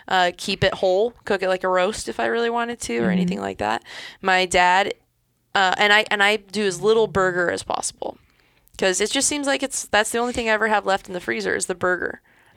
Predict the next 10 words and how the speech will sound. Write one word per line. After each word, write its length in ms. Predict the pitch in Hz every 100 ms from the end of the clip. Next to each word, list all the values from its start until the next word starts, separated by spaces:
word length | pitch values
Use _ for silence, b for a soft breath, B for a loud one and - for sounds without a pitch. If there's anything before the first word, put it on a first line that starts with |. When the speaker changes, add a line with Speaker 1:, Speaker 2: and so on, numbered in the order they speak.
| -
Speaker 1:
I, 440 | 190 185 180 175
Speaker 2:
Yeah. 300 | 170 160 165 165
Speaker 1:
so 160 | -
I 140 | 190 190
make, 460 | 190 185 175 - B B B B B
I'll 220 | - 185 185
do, 160 | 202
like, 220 | 185 170 170
maybe 480 | 180 180 185 175
if 100 | 180